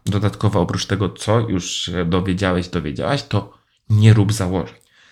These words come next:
Założenia są najgorszym wrogiem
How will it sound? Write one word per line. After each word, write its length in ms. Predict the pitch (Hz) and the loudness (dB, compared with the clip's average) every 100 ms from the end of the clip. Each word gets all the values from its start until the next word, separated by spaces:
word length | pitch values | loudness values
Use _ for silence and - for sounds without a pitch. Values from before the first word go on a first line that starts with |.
| _ - | _ -2
Założenia 580 | 107 107 110 117 120 | 2 6 6 6 4
są 240 | 113 110 107 | 2 2 2
najgorszym 1040 | 104 95 101 107 107 104 110 - 95 98 - | 2 0 0 2 2 2 -2 -4 -4 -4 -6
wrogiem 840 | 95 101 95 90 90 90 87 98 | -8 -6 -2 -2 -2 -2 -2 -2